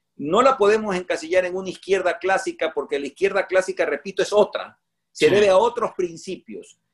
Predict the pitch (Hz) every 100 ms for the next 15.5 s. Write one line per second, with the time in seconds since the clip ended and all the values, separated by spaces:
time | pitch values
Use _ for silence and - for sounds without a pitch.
0 | _ 156 160 170 160 165 262 202 156 143
1 | - 151 139 139 151 185 208 196 208 202
2 | 175 143 196 208 190 185 190 196 165 196
3 | 185 170 185 208 - 180 - _ _ _
4 | _ 175 190 202 _ 254 151 180 208 202
5 | 170 - 202 196 214 - _ _ _ 175
6 | - 196 226 196 165 196 202 175 185 196
7 | 175 170 151 135 - - - 135 - 127
8 | 113 127 135 123 131 123 120 117 165 156
9 | - 185 180 - _ - 123 123 123 156
10 | 165 156 135 135 165 170 156 147 - _
11 | _ - 113 110 107 - 117 120 131 139
12 | 147 147 151 151 170 170 143 202 214 190
13 | 170 185 165 185 185 147 139 151 143 151
14 | 151 185 160 139 139 135 147 143 202 220
15 | 240 175 151 147